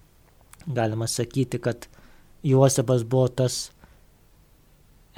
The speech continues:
nekarūnuotasis karalius, tas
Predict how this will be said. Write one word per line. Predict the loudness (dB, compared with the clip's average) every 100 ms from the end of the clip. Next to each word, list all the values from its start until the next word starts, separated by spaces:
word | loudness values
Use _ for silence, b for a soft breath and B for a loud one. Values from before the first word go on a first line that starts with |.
| B B B
nekarūnuotasis | -4 -2 2 4 4 6 4 4 0 -4
karalius, | -2 0 4 4 4 0 -6
tas | -8 -10